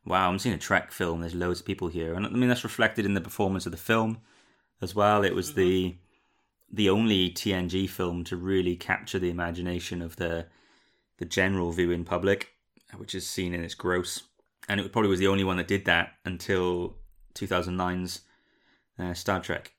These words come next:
Speaker 2: Yeah.
Speaker 1: from J J Abrams. So for thirteen years, there was no casual people going to see Star Trek films in the cinema, which, um, is crazy in hindsight, 'cause you think First Contact did so well. It seems crazy that that didn't result in a higher take for Insurrection,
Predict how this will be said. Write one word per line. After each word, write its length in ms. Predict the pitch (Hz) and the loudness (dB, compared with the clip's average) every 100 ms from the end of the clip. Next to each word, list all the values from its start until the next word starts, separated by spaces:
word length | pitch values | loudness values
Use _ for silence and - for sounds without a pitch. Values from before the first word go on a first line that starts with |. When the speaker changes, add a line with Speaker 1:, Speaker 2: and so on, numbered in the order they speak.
| _ - | _ -10
Speaker 2:
Yeah. 160 | 143 | -4
Speaker 1:
from 100 | 147 | -2
J 160 | 127 92 | 2 4
J 80 | 98 | 6
Abrams. 520 | 101 98 85 85 - | 6 6 0 -4 -8
So 340 | - 92 92 90 - | -4 0 0 -2 -6
for 120 | - | -6
thirteen 460 | 104 123 117 120 113 | 2 6 6 6 6
years, 420 | 123 104 104 - _ _ - | 6 6 2 -4 _ _ -4
there 120 | 98 | 0
was 120 | 98 | 0
no 340 | 98 101 98 95 - - - _ _ | 2 4 4 2 -6 -20 -20 _ _
casual 380 | - 98 92 90 | 2 2 4 0
people 220 | 87 87 | 0 -2
going 240 | 90 92 | 0 0
to 60 | 85 | -2
see 140 | - | -4
Star 200 | 92 90 | -4 -4
Trek 180 | 87 85 | -4 -6
films 280 | - 87 85 | -4 -4 -4
in 80 | 85 | -6
the 60 | |
cinema, 300 | 82 101 92 | -6 -4 -4
which, 320 | 80 85 - - | -6 -10 -12 -10
um, 220 | 82 82 _ _ _ - - | -10 -12 _ _ _ -18 -12
is 100 | - | -2
crazy 360 | 110 110 107 | 4 4 6
in 80 | 90 | 4
hindsight, 380 | 95 95 87 82 | 2 2 0 0
'cause 120 | 92 | -2
you 80 | 92 | -4
think 340 | - 101 90 - | -2 -2 -4 -4
First 240 | 110 - | -2 0
Contact 260 | 107 95 92 | 0 -2 -4
did 100 | 82 | -6
so 180 | - 87 | -2 2
well. 420 | 104 92 87 - _ _ _ _ _ _ _ _ _ _ | 4 2 0 -8 _ _ _ _ _ _ _ _ _ _
It 140 | 98 98 | -6 -4
seems 220 | - 87 | -4 -2
crazy 320 | 107 101 95 | 4 4 4
that 180 | 92 - _ _ _ - | 0 -2 _ _ _ -14
that 260 | 101 95 - | -4 -4 0
didn't 600 | 104 95 90 - - - _ _ _ - | 0 0 -4 -8 -14 -16 _ _ _ -12
result 480 | 90 92 87 87 - | -6 -2 -2 -4 -8
in 100 | 95 | -6
a 80 | 87 | -4
higher 280 | 90 85 | -4 -4
take 340 | 82 - 85 - | -6 -6 -6 -6
for 380 | - 85 85 - | -10 -6 -6 -6
Insurrection, 580 | 92 - 90 - - | -8 -8 -8 -8 -12